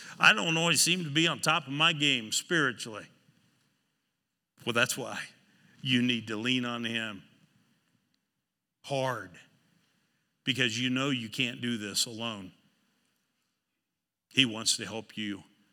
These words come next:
to do it. Remember, it's not, it's not all on you to live up to all of this. The Bible does not teach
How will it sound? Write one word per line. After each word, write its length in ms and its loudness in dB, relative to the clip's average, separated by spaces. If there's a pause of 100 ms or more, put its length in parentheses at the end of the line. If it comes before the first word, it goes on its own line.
(220)
to 140 0
do 300 -2
it. 120 -18 (460)
Remember, 480 4
it's 240 0
not, 280 2 (340)
it's 200 -2
not 280 4 (100)
all 480 0
on 240 0
you 480 2 (320)
to 140 0
live 320 0
up 220 0
to 100 -8
all 260 -6
of 140 -12
this. 400 -8 (240)
The 80 0
Bible 520 4
does 440 2
not 380 2
teach 440 4